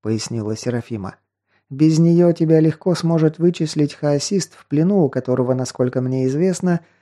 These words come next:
ты оказался по возвращении из нашего совместного рейда в свёрнутую аномалию. Да и порядочником оставаться с перекосом энерготипов хаос тебе станет потом крайне проблематично".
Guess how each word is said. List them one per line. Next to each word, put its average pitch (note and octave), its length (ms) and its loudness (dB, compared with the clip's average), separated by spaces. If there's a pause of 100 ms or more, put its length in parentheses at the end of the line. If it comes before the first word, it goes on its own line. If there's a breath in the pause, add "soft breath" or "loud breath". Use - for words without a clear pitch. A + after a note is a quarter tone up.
(240 soft breath)
ты F#3+ 100 0
оказался E3+ 760 0
по C#3+ 160 -2
возвращении D3+ 840 0
из C#3+ 240 0
нашего D#3+ 460 -2
совместного C3 680 -4
рейда F3 400 0
в F#3 80 -12
свёрнутую D#3 720 -2
аномалию. A#2+ 680 -4 (500)
Да A#2+ 140 0
и C3+ 120 6
порядочником C#3 840 -2
оставаться B2+ 560 -4
с - 60 -10
перекосом C3 720 -2
энерготипов C3 760 -2
хаос D#3+ 400 -2
тебе B2+ 280 -2
станет C#3 420 -4
потом C#3+ 380 -2
крайне C#3+ 500 -2
проблематично". D3+ 920 -2